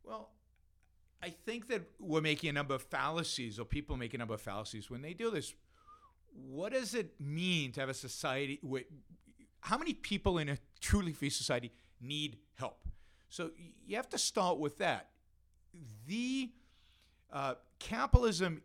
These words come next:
is the society most conducive to human flourishing, to human prosperity, to human success,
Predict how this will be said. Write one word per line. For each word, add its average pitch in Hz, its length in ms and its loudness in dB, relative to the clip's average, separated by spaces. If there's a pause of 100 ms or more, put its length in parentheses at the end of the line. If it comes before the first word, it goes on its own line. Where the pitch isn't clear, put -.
(120)
is 156 360 -4
the 143 260 -8
society 220 800 -2
most 151 640 -2
conducive 156 960 -4
to 131 100 -8
human 143 500 -6 (160)
flourishing, 101 580 -4 (380)
to 143 100 -6
human 156 440 -4
prosperity, 107 680 -4 (300)
to 147 80 -8
human 156 360 -4
success, - 800 -4